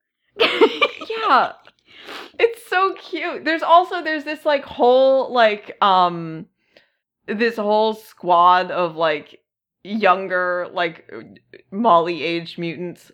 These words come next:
Speaker 2: Like, Laura Kinney's little sister, Gabby, is, like, I think about, well, Molly would probably be older than her at this point.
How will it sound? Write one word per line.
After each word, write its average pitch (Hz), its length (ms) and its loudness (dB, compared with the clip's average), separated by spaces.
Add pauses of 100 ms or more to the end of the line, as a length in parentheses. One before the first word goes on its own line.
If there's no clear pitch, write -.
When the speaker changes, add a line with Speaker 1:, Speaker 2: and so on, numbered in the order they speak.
Speaker 2:
Like, 175 380 -2 (580)
Laura 262 420 6
Kinney's 233 580 -6
little 185 600 -4 (420)
sister, 190 600 0
Gabby, 180 760 0 (400)
is, 185 240 0
like, 165 220 2
I 185 140 2
think 247 240 -4
about, 180 500 0
well, 226 220 4
Molly 247 300 0
would 196 140 -6
probably 180 300 -2
be 151 160 -12
older 175 300 -6
than 160 200 -6
her 160 440 -4 (500)
at 190 220 2
this - 200 -2
point. 220 420 0